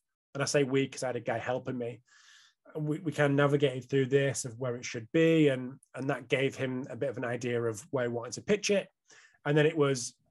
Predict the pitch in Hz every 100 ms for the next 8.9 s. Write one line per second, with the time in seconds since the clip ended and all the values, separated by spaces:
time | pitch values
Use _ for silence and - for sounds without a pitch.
0 | 131 120 123 117 139 143 135 110 107 -
1 | - _ _ _ _ - 147 143 135 139
2 | - 156 147 135 135 - 214 262 - -
3 | - _ _ _ _ _ _ - 147 151
4 | 160 160 147 139 160 156 139 135 139 -
5 | 127 143 180 208 - _ _ _ 156 143
6 | 139 151 - 151 143 147 147 147 165 -
7 | 131 127 - - 165 160 156 147 120 127
8 | 123 123 117 117 117 110 107 -